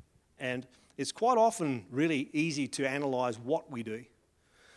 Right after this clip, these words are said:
So it's like the what, what do we do? And well, we, we sing a particular type of songs, we sing a particular style of worship and do a particular type of meeting as a Pentecostal church. And describing the what, um, is not as helpful to somebody who's trying to get to know me or you as explaining the why.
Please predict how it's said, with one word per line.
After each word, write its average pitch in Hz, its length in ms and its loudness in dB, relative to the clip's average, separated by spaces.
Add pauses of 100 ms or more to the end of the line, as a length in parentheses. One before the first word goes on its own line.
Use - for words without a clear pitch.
So 135 200 2
it's 120 180 -2
like 127 220 -2
the 127 80 -4
what, 135 240 -2
what 135 160 2
do 143 40 4
we 135 120 4
do? 135 240 4
And 127 180 0
well, 120 180 2
we, 120 140 -2
we 131 340 -2
sing 127 220 0
a 117 80 0
particular 117 460 -4
type - 340 -4
of 113 100 -6
songs, 127 520 0
we 117 100 -4
sing 123 240 -2
a 117 60 -4
particular 117 420 -6
style 131 460 0
of 113 80 -4
worship 135 340 2
and 110 80 -8
do 127 120 -2
a 117 40 -8
particular 123 440 -10
type 139 340 -2
of 123 160 -8
meeting 135 340 -2 (400)
as 127 100 -2
a 131 60 -2
Pentecostal 127 640 0
church. 127 420 2
And 117 160 -6 (320)
describing 175 560 6
the 127 80 6
what, 135 480 4 (800)
um, 123 460 0
is 143 160 0
not 185 160 4
as 208 120 2
helpful 175 380 4
to 127 80 -2
somebody 139 360 2
who's 127 120 2
trying 151 280 2
to 123 60 0
get 123 240 -2
to 123 100 -4
know 151 240 2
me 123 360 -2
or 123 160 -2
you 117 460 -2
as 127 180 -4
explaining 123 500 -4
the 120 80 -4
why. 127 360 0